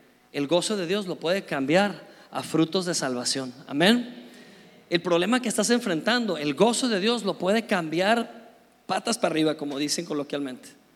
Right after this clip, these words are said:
Cambiar la situación por completo, pero no pierdas el enfoque.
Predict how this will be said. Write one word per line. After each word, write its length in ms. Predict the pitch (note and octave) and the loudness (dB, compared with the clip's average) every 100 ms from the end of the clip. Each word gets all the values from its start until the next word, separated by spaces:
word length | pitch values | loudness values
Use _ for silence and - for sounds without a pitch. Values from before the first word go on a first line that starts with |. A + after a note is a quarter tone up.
| _ _ _ | _ _ _
Cambiar 320 | E3+ D#3 F#3+ | -2 -2 -6
la 80 | A3+ | -4
situación 440 | A3 - D#3+ F#3+ | -4 -4 -4 -6
por 200 | F3+ G3+ | -2 0
completo, 600 | F#3+ E3 D3+ D3+ - B2 - - _ | 2 0 2 0 -2 -14 -18 -20 _
pero 140 | D3 | -2
no 220 | D3+ E3 E3 | 2 0 2
pierdas 420 | E3+ F3 F3+ E3+ | 2 2 0 -2
el 100 | D3 | -4
enfoque. 480 | B2+ C3+ C#3 E3+ | -4 -4 -6 -8